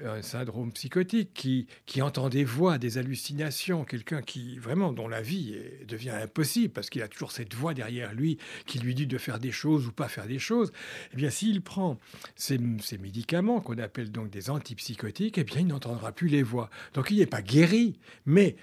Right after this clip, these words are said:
le syndrome, les choses les plus désagréables, entendre ses voix, d'avoir toujours quelqu'un derrière soi, a complètement disparu. Donc, ça a été une très grande découverte dans les années cinquante.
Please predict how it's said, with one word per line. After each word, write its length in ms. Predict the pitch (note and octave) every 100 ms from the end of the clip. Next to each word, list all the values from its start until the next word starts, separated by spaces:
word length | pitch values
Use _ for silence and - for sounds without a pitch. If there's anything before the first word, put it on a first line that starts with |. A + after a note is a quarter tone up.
| -
le 120 | D3+
syndrome, 600 | - F#3 F3 D3+ E3+ C3
les 120 | A#2
choses 340 | B2 B2 F3 A#2+
les 80 | A2+
plus 140 | A#2
désagréables, 680 | B2+ B2 A#2+ D#3+ A3+ F#3+ B2+
entendre 420 | G#2+ A2+ A#2 A2+
ses 200 | - D3
voix, 300 | D#3 A3 G#3
d'avoir 280 | B2+ A#2 G#2+
toujours 280 | C#3 C3 -
quelqu'un 320 | B2 - A2+
derrière 340 | G#2 G2+ G2+
soi, 220 | - G#3 - - - - -
a 100 | C3+
complètement 460 | G3+ F3 - G3+
disparu. 540 | E3+ C#3+ - B2+ A2+ - - -
Donc, 140 | G3+ -
ça 80 |
a 40 | G#3+
été 220 | B3+ A3+
une 260 | D3+ C3+ C3+
très 220 | G3+ A3
grande 240 | F3+ F#3+
découverte 640 | D#3+ D#3+ E3 D#3 E3+ D3+ B2
dans 80 |
les 220 | B2 C3 C3
années 240 | C3 B2+
cinquante. 640 | - B2+ B2 F3 G#3 A#3